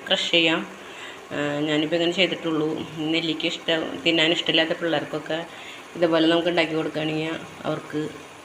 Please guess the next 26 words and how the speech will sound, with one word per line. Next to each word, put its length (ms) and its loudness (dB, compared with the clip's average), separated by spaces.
നെല്ലിക്കയുടെ 540 2
ഗുണങ്ങളൊക്കെ 520 2
കിട്ടും. 340 -6
ആ, 40 -6
ഇതിൽ 200 2
പിന്നെ 180 4
നമുക്ക് 280 2
വേണമെന്നുണ്ടെങ്കിൽ 680 2
നട്ട്സ്, 520 2
നട്ട്സ് 340 2
എന്ന് 120 2
പറയുന്നത് 400 -2
സീഡ്സ്, 480 0
ആ, 180 0
മത്തങ്ങയുടെ 680 2
കുരു, 440 -2
ആ, 60 -4
അങ്ങനെയുള്ള 480 2
സീഡ്സുകളൊക്കെ 680 2
ചേർക്കാം. 580 -2
ഞാനിപ്പോൾ 360 -2
ഇതിൽ 220 -2
വെളുത്ത 400 0
എള്ള് 220 2
മാത്രമേ 300 -2
ചേർക്കണുള്ളൂ. 560 -2